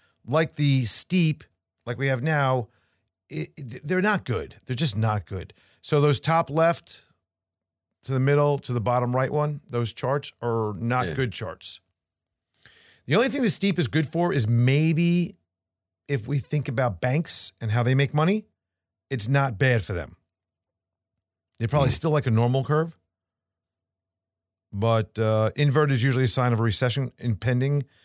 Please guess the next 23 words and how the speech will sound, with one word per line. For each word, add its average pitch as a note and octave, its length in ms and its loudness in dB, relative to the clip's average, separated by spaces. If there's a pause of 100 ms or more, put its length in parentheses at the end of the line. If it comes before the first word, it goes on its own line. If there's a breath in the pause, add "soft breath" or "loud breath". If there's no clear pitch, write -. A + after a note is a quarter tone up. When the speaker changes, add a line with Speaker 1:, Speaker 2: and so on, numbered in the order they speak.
(360 soft breath)
Speaker 2:
Yeah. G2 220 0
Speaker 1:
uh, G2+ 320 2
one, A2 380 -2
two A#2+ 140 -4
years A2 220 -2
out. A2+ 60 0
Speaker 2:
I - 40 2
was F#3 180 2
listening D#3 320 4
to A#2 40 4
some B2 280 2
guy A2 180 4
going G2+ 300 2
on G2 200 0
about E2+ 300 0
this D#2 240 -2
inverted, D2+ 720 0
uh, C#2 340 0 (500)
and D2 100 0
how D#2+ 200 2
it C#2 140 -6
signals D2+ 520 -2
recession. C#2 640 -2